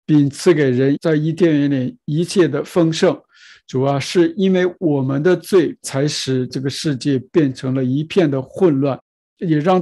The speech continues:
地因我们的罪而受咒诅，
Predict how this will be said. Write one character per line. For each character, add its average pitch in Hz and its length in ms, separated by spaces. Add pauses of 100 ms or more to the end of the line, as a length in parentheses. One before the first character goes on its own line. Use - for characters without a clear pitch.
(100)
地 214 200 (120)
因 196 200
我 165 160
们 135 80
的 165 140
罪 196 220
而 147 160
受 160 260 (240)
咒 185 260
诅， - 240